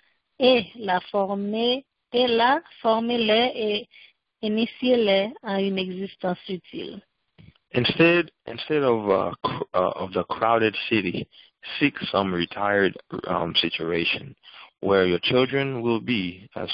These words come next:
Speaker 2: far as possible, shielded from temptation, and there train and educate them for usefulness. Au lieu pour aller, euh, et, et, à su-, aller dans une ville qui est surpeuplée,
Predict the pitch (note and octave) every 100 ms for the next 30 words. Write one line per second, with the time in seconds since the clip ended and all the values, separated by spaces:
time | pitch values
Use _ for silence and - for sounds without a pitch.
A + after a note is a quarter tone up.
0 | - A#2+ - F#2+ E2+ - - - C3 -
1 | E2+ E2+ F2+ - - - - - - C#3
2 | - D#2+ C#2+ - _ - - F2 F2 F2+
3 | C#3+ D3+ - F3+ F#3 - - _ _ G#3
4 | F#3 F2+ G#2+ A2 E2+ E2 _ _ _ -
5 | - A#2 B2 G2+ F2+ F#2 F2+ G2+ F#2 F2+
6 | G#2 F#2 - G2 E2+ - F2+ F2+ F#2+ -
7 | - - - - - - _ - G2 G2+
8 | B2 C3+ E3 D#3+ - - - G1+ - -
9 | _ _ _ _ _ - _ B2+ A2 F#2
10 | A2 G#2+ - - - - - G#2+ - -
11 | A#2+ - A2 A2 G#2+ G#2 G#2+ G2 G#2 G2
12 | G#2 G2 F#2 F2+ - A#2 - A2 F#2+ -
13 | E2 A2+ -